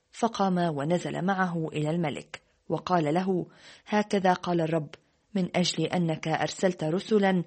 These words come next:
لتسأل بعل زبوب إله عقرون، أليس لأنه لا يوجد في إسرائيل إله لتسأل عن كلامه؟ لذلك السرير الذي صعدت عليه لا تنزل عنه،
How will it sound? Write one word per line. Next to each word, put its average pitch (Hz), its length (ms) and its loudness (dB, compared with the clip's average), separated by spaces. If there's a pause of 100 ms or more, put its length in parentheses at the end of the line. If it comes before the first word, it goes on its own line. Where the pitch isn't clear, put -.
(280)
لتسأل 233 640 0
بعل 170 420 2
زبوب 165 380 0
إله 160 380 0
عقرون، 165 680 0 (400)
أليس 185 340 2
لأنه 160 640 0
لا 156 100 2
يوجد 170 480 2
في - 220 -10
إسرائيل 175 520 -2
إله 175 600 0 (340)
لتسأل 226 640 0
عن 151 320 0
كلامه؟ 175 720 0 (320)
لذلك 208 680 2 (300)
السرير 165 500 2
الذي 147 300 -2
صعدت 180 460 0
عليه 175 600 2
لا 226 200 6
تنزل 190 500 2
عنه، 180 540 2